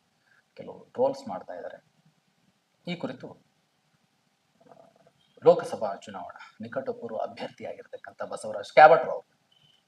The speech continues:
ಅವರೇ ಆದ, ಅವರದೇ ಆದ ಒಂದು ಶೈಲಿಯಲ್ಲಿ ಹೇಳಿಕೆ ಕೊಟ್ರು, ಟಾಂಗನ್ನು ಕೊಟ್ರು. ಬಜೆಟ್ ಮಂಡನೆ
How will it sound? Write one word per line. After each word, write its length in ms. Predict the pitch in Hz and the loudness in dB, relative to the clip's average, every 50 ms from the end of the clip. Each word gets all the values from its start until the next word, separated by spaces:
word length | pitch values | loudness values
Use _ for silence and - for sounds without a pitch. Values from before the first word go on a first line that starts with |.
| _ _ _ - - - - | _ _ _ -20 -10 2 4
ಅವರೇ 260 | 143 170 196 214 226 | 8 8 8 10 12
ಆದ, 220 | 233 214 208 208 208 196 - 151 | 12 12 10 10 8 4 4 4
ಅವರದೇ 340 | 160 190 208 220 214 226 | 6 8 8 8 8 8
ಆದ 140 | 226 214 214 | 8 8 6
ಒಂದು 280 | 214 185 - - - - | 4 -4 -4 -6 -10 -2
ಶೈಲಿಯಲ್ಲಿ 360 | 175 190 226 233 214 - 143 | -2 0 0 0 -2 -2 -2
ಹೇಳಿಕೆ 240 | 151 151 156 - 151 | -4 -4 -4 -6 -8
ಕೊಟ್ರು, 300 | - - - - - - | -12 -12 -10 -6 -8 -4
ಟಾಂಗನ್ನು 460 | - - 208 220 233 233 233 226 220 | 8 10 12 12 12 10 6 2 2
ಕೊಟ್ರು. 300 | - 240 - - - - _ - - - _ _ _ _ _ _ _ _ _ - - 117 | -2 -6 -8 -8 -18 -18 _ -20 -20 -20 _ _ _ _ _ _ _ _ _ -4 10 12
ಬಜೆಟ್ 400 | 190 233 220 302 302 - - 247 | 12 12 12 12 12 12 12 12
ಮಂಡನೆ 480 | 233 233 254 269 254 262 254 262 262 | 12 12 12 12 12 12 12 12 12